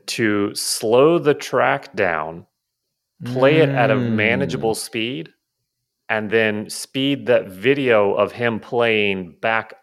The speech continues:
Speaker 1: up.
Speaker 2: Oh.
Speaker 1: So it looked, because on this program, like, if you're super crazy good at it, you can, you can tell the game, "Hey, I wanna play this track at a hundred fifty percent or two hundred fifty percent speed."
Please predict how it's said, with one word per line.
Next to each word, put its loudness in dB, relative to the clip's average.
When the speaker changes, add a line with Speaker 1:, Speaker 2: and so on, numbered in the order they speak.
Speaker 1:
up. -4
Speaker 2:
Oh. 0
Speaker 1:
So 4
it 2
looked, 0
because 4
on 2
this 2
program, 2
like, -2
if -4
you're 0
super 0
crazy 2
good 2
at 0
it, -4
you -2
can, -4
you -4
can -4
tell 2
the -6
game, 0
"Hey, 0
I 0
wanna 2
play 2
this 2
track -2
at 0
a 2
hundred 0
fifty 0
percent -2
or 0
two 0
hundred 2
fifty -2
percent -6
speed." -10